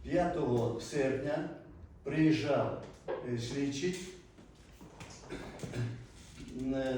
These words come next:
значить, ця, цей матеріал викинули в смітник у сарай на території комуналь-, е, комунального підприємства. Є в мене, е,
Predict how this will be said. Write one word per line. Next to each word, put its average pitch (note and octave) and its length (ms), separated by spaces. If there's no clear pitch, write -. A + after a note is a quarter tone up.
значить, E3 300
ця, D#3 360
цей D#3+ 200
матеріал E3 600
викинули D#3 460
в C#3 40
смітник D3 640
у F3 320
сарай E3+ 540
на C#3 100
території D#3 760
комуналь-, D3 720
е, C3+ 40
комунального C3+ 520
підприємства. A#2 580
Є - 240
в B2 60
мене, A#2 200
е, G#2+ 60